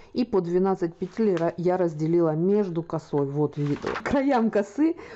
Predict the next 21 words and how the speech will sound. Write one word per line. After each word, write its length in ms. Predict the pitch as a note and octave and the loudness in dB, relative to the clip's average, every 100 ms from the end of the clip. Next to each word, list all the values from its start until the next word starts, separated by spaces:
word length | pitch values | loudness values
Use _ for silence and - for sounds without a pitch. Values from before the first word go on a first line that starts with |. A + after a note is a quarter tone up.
| - | -4
у 60 | F#3 | 0
меня 180 | G#3+ A#3 | 2 2
по 140 | G#3+ | 0
двенадцать 460 | F#3+ G3 F#3 F3 E3 | 0 2 0 -2 -10
петель, 380 | F3 - D#3+ | -8 -2 -2
то 140 | - F#3+ | 0 0
есть 160 | F3+ | 0
в 40 | F#3+ | 0
работе 460 | G3 F#3+ F3 D#3 | 0 0 0 0
одиннадцать 600 | D#3+ F#3+ A#3+ C4 A3+ A3 | -2 0 0 -2 0 -2
петель 320 | A3 G#3+ G#3 G3+ | -2 -2 -2 -2
плюс 340 | G3+ A3+ A3 | 0 0 0
одна 380 | - D#3+ E3 F3 E3+ | -4 -2 0 -2 -2
кромочная. 720 | F#3 E3+ D#3+ C3 - - C3 - - - - | 0 2 2 -2 -6 -6 -6 -8 -14 -16 -4
Далее 380 | F3+ F#3+ F3 D3 | 0 2 2 0
провязала 580 | D3 F#3 F#3+ F#3 E3 D3+ | 0 0 2 2 0 0
я 80 | D#3+ | -2
те 260 | - F#3 | 0 0
же 140 | D3 C3+ | 0 -6
сто 380 | - - F3 | -6 0 2
рядов, 500 | D3+ D#3 D3+ G3+ D4+ | 2 2 2 2 0